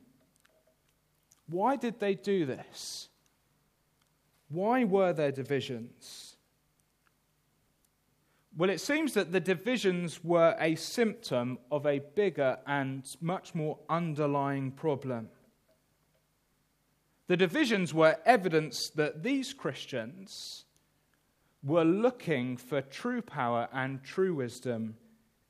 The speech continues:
in people. And so you see, very sadly, that the way that the world thought and the values that the world had in, in following certain people,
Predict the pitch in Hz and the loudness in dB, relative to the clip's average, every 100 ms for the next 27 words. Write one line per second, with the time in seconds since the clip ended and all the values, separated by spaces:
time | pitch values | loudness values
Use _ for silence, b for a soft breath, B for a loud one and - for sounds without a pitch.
0 | - 135 127 - 151 135 135 113 104 - | -8 -6 -6 -6 -6 -6 -8 -12 -14 -20
1 | _ _ _ _ _ _ _ _ _ _ | _ _ _ _ _ _ _ _ _ _
2 | _ _ _ _ _ B B 202 220 220 | _ _ _ _ _ B B -2 0 0
3 | 247 214 202 302 302 - - 240 185 170 | 0 2 6 6 6 2 4 4 4 4
4 | 160 165 - - 180 185 247 240 185 180 | 4 2 -2 -2 2 6 6 4 2 0
5 | 180 220 240 226 - - 151 180 - 185 | 4 4 6 4 -2 -2 2 2 2 2
6 | 160 160 156 - 151 131 170 220 233 214 | 2 2 -4 -2 0 2 4 4 2 0
7 | - 147 151 156 165 185 175 185 160 151 | -2 -2 0 2 2 4 4 4 4 -2
8 | 135 127 - 170 196 202 175 - 151 143 | -4 -6 -4 0 0 -2 -4 0 0 0
9 | 139 127 135 123 123 131 | -4 -6 -6 -4 -4 -6